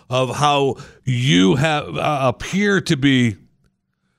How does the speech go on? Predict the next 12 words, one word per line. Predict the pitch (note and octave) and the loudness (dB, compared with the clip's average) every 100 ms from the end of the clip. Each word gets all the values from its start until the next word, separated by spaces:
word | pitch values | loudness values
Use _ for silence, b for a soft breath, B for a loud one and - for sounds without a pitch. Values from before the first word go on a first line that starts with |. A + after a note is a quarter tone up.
| _ _ _ _ _ _ _ _ - | _ _ _ _ _ _ _ _ -4
disingenuous, | C#3 C3+ C3 A#2 G#2 B2 A2 F2 C#2 - - | 0 2 0 0 0 0 0 -4 -4 -8 -4
appear | B2+ - - G3+ G3 | -4 -4 -2 0 2
to | E3 D3 | 0 -2
be | C3+ A2 - _ | 0 -2 -4 _
hateful, | - B2 A2+ - - D#2+ B1+ B B B - | -6 -4 -4 -6 -4 -4 -6 B B B -2
appear | C3+ - F3 F#3+ F3 | -2 -2 0 0 0
to | C#3+ | -2
be, | C#3+ C#3+ B2+ A#2+ | 0 0 0 -2
uh, | A2+ G#2+ G2 F#2 E2 E2 _ _ _ _ _ _ _ _ _ | 0 0 0 0 -2 -6 _ _ _ _ _ _ _ _ _
angry | - D3 C#3+ B2+ A#2 A#2+ | -2 0 0 0 2 2
at | A2 F#2+ | 0 -2
life, | F#2 F2+ D#2+ - - | 0 0 -2 -6 -12